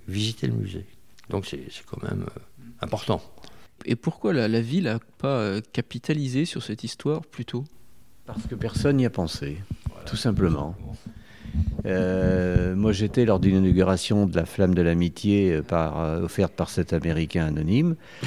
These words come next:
Speaker 3: et j'ai trouvé qu'il y avait ici que des gens qui avaient connu cette époque autour de cette inauguration. Et c'est de là que je me suis dit, « Mais on fait rien, on fait rien, on fait rien, personne ne fait rien. »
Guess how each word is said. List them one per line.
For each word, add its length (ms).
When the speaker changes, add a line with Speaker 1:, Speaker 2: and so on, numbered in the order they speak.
Speaker 3:
et 580
j'ai 160
trouvé 400
qu'il 180
y 20
avait 200
ici 380
que 100
des 220
gens 220
qui 100
avaient 160
connu 260
cette 240
époque 380
autour 440
de 300
cette 260
inauguration. 720
Et 200
c'est 600
de 120
là 200
que 120
je 100
me 80
suis 180
dit, « 140
Mais 180
on 100
fait 140
rien, 380
on 60
fait 140
rien, 260
on 40
fait 140
rien, 140
personne 420
ne 80
fait 140
rien. » 260